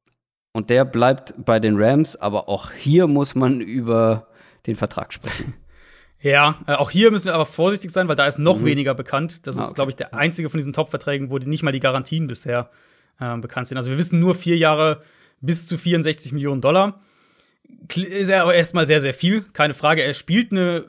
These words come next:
Speaker 2: wichtige Hybridrolle in dieser Defense, so als, als Edge-Rusher,
Speaker 1: Also
Speaker 2: als, als Spieler, den du rumbewegen kannst auch. Aber, äh, ja,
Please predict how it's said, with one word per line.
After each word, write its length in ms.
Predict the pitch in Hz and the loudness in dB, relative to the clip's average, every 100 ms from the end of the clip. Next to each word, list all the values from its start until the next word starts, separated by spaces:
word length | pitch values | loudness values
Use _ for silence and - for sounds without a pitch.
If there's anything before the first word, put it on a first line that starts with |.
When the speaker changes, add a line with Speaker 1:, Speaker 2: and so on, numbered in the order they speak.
| - | -8
Speaker 2:
wichtige 420 | 151 175 165 151 | -8 -6 -4 -4
Hybridrolle 600 | 147 131 170 - 160 170 | -4 -4 -4 0 0 0
in 100 | 160 | -4
dieser 160 | 151 156 | -4 -6
Defense, 400 | 165 165 160 - | -8 -8 -10 -6
so 100 | 143 | -8
als, 200 | 135 - | -8 -8
als 120 | 123 151 | -4 -2
Edge-Rusher, 420 | 165 156 156 - | -2 0 2 2
Speaker 1:
Also 260 | 135 - - | -2 -12 -12
Speaker 2:
als, 40 | |
als 160 | 127 - | -14 -10
Spieler, 200 | 147 135 | -6 -6
den 60 | |
du 40 | 123 | -2
rumbewegen 460 | 170 151 123 123 | -2 -2 -4 -6
kannst 260 | 131 131 139 | -8 -10 -8
auch. 240 | 139 - | -10 -8
Aber, 200 | 127 123 _ _ _ _ - | -6 -6 _ _ _ _ -12
äh, 200 | 120 117 | -10 -8
ja, 220 | 117 120 | -8 -8